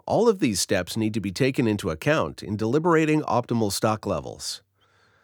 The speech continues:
For example, if a workstation has a material output that temporarily exceeds available warehouse space, optimal stock levels need to be based on available storage rather than manufacturing capacity to avoid bottlenecks.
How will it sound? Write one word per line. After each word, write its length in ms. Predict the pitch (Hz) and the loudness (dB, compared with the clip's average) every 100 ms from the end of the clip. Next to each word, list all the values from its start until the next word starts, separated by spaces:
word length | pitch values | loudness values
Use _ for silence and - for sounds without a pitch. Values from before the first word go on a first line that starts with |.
| _ _ | _ _
For 180 | - 92 | 0 0
example, 440 | 87 127 - 104 | 4 2 4 0
if 80 | 92 | -2
a 60 | |
workstation 720 | 85 113 185 - 104 92 107 98 | 0 0 0 0 0 0 0 -2
has 180 | 101 | -2
a 40 | 101 | -2
material 500 | 82 - 156 135 101 | -4 0 2 2 2
output 460 | 104 120 135 120 | 0 0 -2 -2
that 160 | 85 - | -4 -4
temporarily 760 | - 175 170 143 143 131 104 | -2 0 4 4 4 0 -4
exceeds 500 | 69 - - 147 151 | -6 -6 0 2 2
available 520 | 117 90 117 117 87 82 | -2 0 0 0 -2 0
warehouse 440 | 131 190 147 95 | 0 2 -2 -4
space, 540 | - 71 53 - - - _ - _ - | -6 -6 -8 -6 -8 -8 _ -20 _ -2
optimal 460 | 120 175 - 151 110 | 2 2 2 0 0
stock 380 | - 151 202 143 | 2 0 0 0
levels 400 | 92 65 82 117 | 0 -2 -6 -2
need 160 | 135 | -2
to 40 | 139 | 0
be 140 | 123 | -2
based 360 | 110 98 104 - | 0 -2 0 -2
on 120 | 107 | -2
available 500 | 92 120 185 190 170 | -2 0 0 2 0
storage 680 | - 160 190 180 - - - _ _ _ - | 0 0 0 -2 -6 -12 -12 _ _ _ -2
rather 240 | 107 127 | 2 2
than 160 | 107 98 | 2 2
manufacturing 720 | 110 101 - 143 196 160 131 | 2 0 2 0 2 -2 -2
capacity 640 | 87 78 64 - 58 95 101 | -4 -8 -8 -8 -10 -12 -12
to 120 | - | -4
avoid 380 | 113 110 131 107 | -2 0 0 2
bottlenecks. 800 | 120 127 127 92 - - - - | 4 4 4 -2 -6 -10 -12 -12